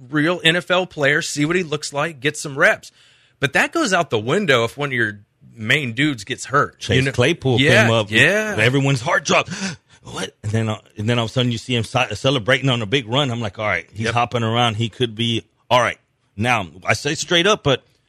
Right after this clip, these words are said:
Speaker 2: good teams win, gr-, great teams cover. Well, he covers in sixty-nine percent of the time, thirty-three and fifteen. If you've bet a hundred dollars on every game of that preseason since he started, you'll be up sixteen hundred and twenty-two.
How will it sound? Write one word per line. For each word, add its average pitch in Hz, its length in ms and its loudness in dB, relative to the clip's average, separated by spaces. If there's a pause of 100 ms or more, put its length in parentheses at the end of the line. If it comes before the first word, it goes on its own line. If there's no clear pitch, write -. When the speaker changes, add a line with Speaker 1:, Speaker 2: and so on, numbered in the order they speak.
(380)
Speaker 2:
good 147 240 0
teams 160 260 -4
win, 190 360 0
gr-, 120 240 -8
great 131 340 2
teams 151 260 0
cover. 143 500 0 (540)
Well, 85 120 -8
he 92 140 0
covers 180 440 4
in 147 240 4
sixty-nine 156 720 -2
percent 180 280 -4
of 180 80 0
the 175 80 -2
time, 190 300 -2
thirty-three 180 560 0
and 165 100 0
fifteen. 190 680 2
If 113 120 -2
you've 131 140 -2
bet 156 160 2
a 131 60 -2
hundred 160 280 -2
dollars 160 320 0
on 135 120 -2
every 143 180 -4
game 151 420 0
of 107 140 -4
that 120 160 -2
preseason 143 540 -4
since 143 240 -4
he 147 100 -8
started, 143 400 -2
you'll 131 100 -2
be 139 200 0
up 131 100 -2
sixteen 135 380 -14
hundred 135 180 -6
and 123 120 -6
twenty-two. 127 440 -6